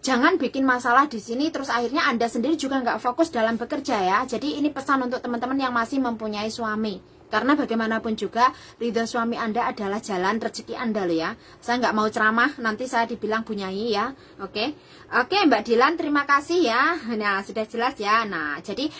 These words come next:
pilih aja ke lain negara, nggak apa-apa. Rezeki nggak selalu ada di Hong Kong. Apalagi kalau Anda sudah malah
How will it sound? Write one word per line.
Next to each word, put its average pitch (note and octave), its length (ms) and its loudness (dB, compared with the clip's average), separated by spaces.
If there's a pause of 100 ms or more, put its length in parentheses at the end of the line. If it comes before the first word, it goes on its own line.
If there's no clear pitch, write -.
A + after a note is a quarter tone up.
(160)
pilih C#4 160 2
aja C#4 240 4
ke D4 80 -8
lain A#3 320 2
negara, G#3 320 -2
nggak F#3+ 240 -4
apa-apa. F#3 480 0
Rezeki A3 320 -6
nggak - 240 -8
selalu F#3 320 -2
ada G3 80 -4
di F#3+ 80 -2
Hong F#3 240 -4
Kong. G#3+ 240 4 (320)
Apalagi A3+ 400 2
kalau A3+ 240 0
Anda A3+ 320 0
sudah A3 320 -4 (320)
malah A3+ 160 4